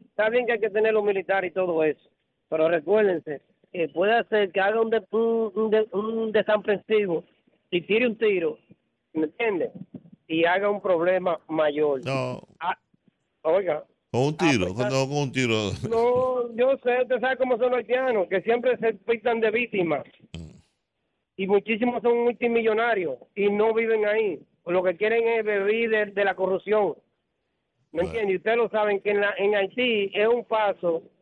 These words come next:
Speaker 1: de droga y de corrupción y de todo, y de violadores, porque por ahí es que pasan todo. Ahora, ¿qué hay que hacer? Lo que nosotros tenemos que hacer, ese muro que le están haciendo a Luis, que Luis mismito lo inspeccione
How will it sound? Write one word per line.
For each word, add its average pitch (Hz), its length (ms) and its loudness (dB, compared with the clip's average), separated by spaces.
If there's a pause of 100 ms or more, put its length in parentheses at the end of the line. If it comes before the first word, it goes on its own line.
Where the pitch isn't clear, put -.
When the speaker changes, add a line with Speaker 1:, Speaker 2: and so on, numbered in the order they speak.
(140)
Speaker 1:
de 185 240 2
droga 240 340 2
y 233 40 0
de 214 140 0
corrupción 214 520 0
y 214 40 2
de 196 120 -2
todo, 202 440 -2
y 196 100 -4
de 185 160 2
violadores, 185 600 0 (640)
porque 175 200 -2
por 180 180 0
ahí 185 120 2
es 214 60 -4
que 214 100 -2
pasan 208 320 -2
todo. 208 340 -2 (280)
Ahora, 202 400 0
¿qué 240 100 -4
hay 247 80 2
que 240 120 -4
hacer? 226 360 -4 (640)
Lo 175 180 2
que 185 80 0
nosotros 226 300 2
tenemos 220 300 0
que 202 80 0
hacer, 170 380 0
ese 247 320 -4
muro 247 300 2
que 214 80 -4
le 208 60 2
están 220 200 0
haciendo 226 360 0
a 214 40 2
Luis, 220 280 0 (380)
que 208 140 2
Luis 247 220 0
mismito 240 420 0
lo 220 120 2
inspeccione 214 720 -2